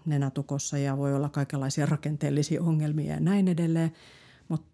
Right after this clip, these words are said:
tosi monella ihmisellä tilanne onkin sellainen, että kun ei ole sitä nenää käyttänyt, kun on hätääntynyt, että ei saa hengitettyä, niin sitten he, nenä on alkanut tukkeutua ja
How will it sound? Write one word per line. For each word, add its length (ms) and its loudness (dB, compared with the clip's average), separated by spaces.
tosi 360 0
monella 460 4
ihmisellä 680 0
tilanne 400 4
onkin 220 0
sellainen, 440 0
että 120 -8
kun 220 2
ei 120 2
ole 160 2
sitä 400 -4
nenää 420 4
käyttänyt, 840 0
kun 160 0
on 140 2
hätääntynyt, 760 -2
että 280 -8
ei 120 -4
saa 180 -8
hengitettyä, 800 -4
niin 100 0
sitten 260 2
he, 60 4
nenä 300 6
on 200 2
alkanut 520 -4
tukkeutua 760 -2
ja 200 0